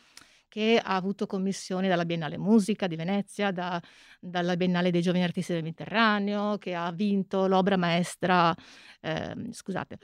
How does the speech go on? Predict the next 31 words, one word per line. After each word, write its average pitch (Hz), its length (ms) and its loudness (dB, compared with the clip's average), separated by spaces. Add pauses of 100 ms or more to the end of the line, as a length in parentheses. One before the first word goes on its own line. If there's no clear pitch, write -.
(140)
l-, 185 180 -2
il 175 140 0
concorso 202 480 2
Orpheus 190 500 2
di, 190 240 -6
di 180 200 -4
Spoleto 208 520 4
con 165 160 -2
obra 165 220 -2
maestra, 240 560 4
quindi 202 220 -2
compositore 180 480 -8
anche 180 180 -8
di 170 80 -4
opere 180 380 -2
contemporanee. 220 880 0 (500)
E 392 160 6
io 220 140 6
con 349 180 4
lui 240 220 8
sono 233 200 4
sempre 233 280 2
stata 185 420 -2
nella 220 180 4
parte - 360 -4
dell'interprete, 175 760 -8
o 214 60 -4
vocale 208 840 4
o 190 100 0
anche 165 400 -4
pianistica. 135 600 -12